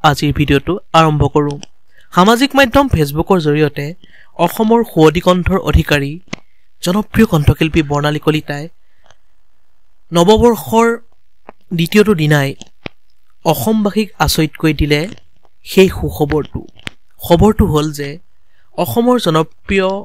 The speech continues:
কণ্ঠশিল্পী বৰ্ণালী কলিতাই সামাজিক মাধ্যম ফেচবুকত এটা পোষ্ট শ্বেয়াৰ কৰি লিখিছে যে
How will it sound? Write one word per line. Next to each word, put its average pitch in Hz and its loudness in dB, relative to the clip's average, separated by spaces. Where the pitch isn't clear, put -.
কণ্ঠশিল্পী 175 2
বৰ্ণালী 151 2
কলিতাই 170 0
সামাজিক 151 -6
মাধ্যম 165 -2
ফেচবুকত 160 2
এটা 151 0
পোষ্ট 160 -2
শ্বেয়াৰ 160 0
কৰি 160 2
লিখিছে 151 -2
যে 147 -6